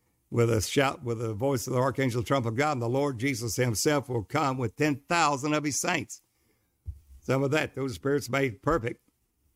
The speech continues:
in Hebrews twelve, that will be joined to their bodies.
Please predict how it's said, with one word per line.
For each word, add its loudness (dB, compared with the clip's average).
in 2
Hebrews 0
twelve, 0
that -2
will 2
be 2
joined 2
to 0
their 4
bodies. 0